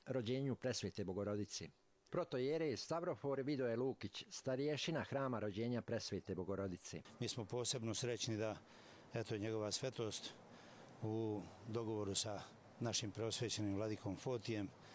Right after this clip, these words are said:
Speaker 2: njihovim blagoslovom, a, da je upriličena, a, upravo, a, njih-, njihova posjeta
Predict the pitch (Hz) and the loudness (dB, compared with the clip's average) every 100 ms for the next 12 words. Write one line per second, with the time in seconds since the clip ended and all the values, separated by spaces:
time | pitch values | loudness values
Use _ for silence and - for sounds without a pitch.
0 | - - - - 107 101 101 101 123 123 | -16 -16 -8 -4 -2 0 0 0 0 0
1 | - 120 113 98 - - - - 107 110 | 0 0 -2 -4 -10 -18 -16 -6 -2 0
2 | 110 107 110 113 98 123 131 113 120 113 | 0 0 0 0 0 0 0 0 0 0
3 | 98 - 110 107 104 104 - 139 139 131 | -2 -6 -4 0 0 0 -2 -2 0 0
4 | 120 113 - - - 101 113 117 127 131 | 0 -4 -10 -6 -2 0 0 0 0 0
5 | 110 127 110 - 127 127 113 113 | 0 0 -2 0 0 0 0 -4